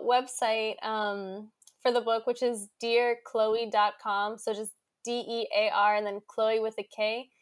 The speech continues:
K H L O E dot com. And then I have an Instagram page, uh, for the book. So it's dear underscore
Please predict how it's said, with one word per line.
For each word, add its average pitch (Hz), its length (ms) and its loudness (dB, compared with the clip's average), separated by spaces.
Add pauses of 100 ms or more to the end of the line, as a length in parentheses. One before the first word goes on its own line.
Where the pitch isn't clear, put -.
(320)
K 240 300 4
H 226 460 0
L 220 180 2
O 214 180 2
E 214 360 -4 (420)
dot 220 200 4 (100)
com. 220 480 -2 (140)
And 220 260 -4
then 208 580 -2
I 240 60 -4
have 240 180 -4
an 240 80 -4
Instagram 254 600 -4
page, 269 600 -4 (100)
uh, 220 360 -2 (100)
for 247 100 -2
the 233 80 -4
book. 240 260 -2
So 233 180 -4
it's - 340 -6 (640)
dear 233 460 2 (160)
underscore 262 840 0